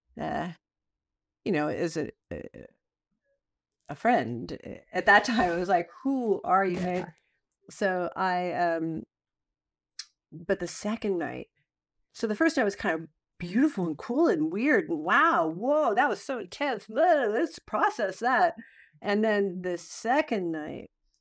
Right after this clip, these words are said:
Speaker 1: it came in and it was like I was gonna vomit. Like, I just had, I had to rush from my bed. It was like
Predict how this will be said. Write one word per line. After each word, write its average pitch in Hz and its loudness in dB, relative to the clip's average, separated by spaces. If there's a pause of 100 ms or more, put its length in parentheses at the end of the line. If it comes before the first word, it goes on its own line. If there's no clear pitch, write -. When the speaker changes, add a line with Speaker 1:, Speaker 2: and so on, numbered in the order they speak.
(880)
Speaker 1:
it 202 4
came 196 -2
in 170 -2 (480)
and 170 2
it 170 2
was 160 -2
like 156 -4 (1700)
I 170 2
was 156 -4
gonna 143 -4 (160)
vomit. 160 0
Like, 165 2
I 180 2
just 180 -6
had, 175 0
I 185 0
had 175 -2
to 165 -2
rush 180 -2
from 170 -6
my 156 -4
bed. 160 0 (640)
It 202 2
was 226 2
like 214 4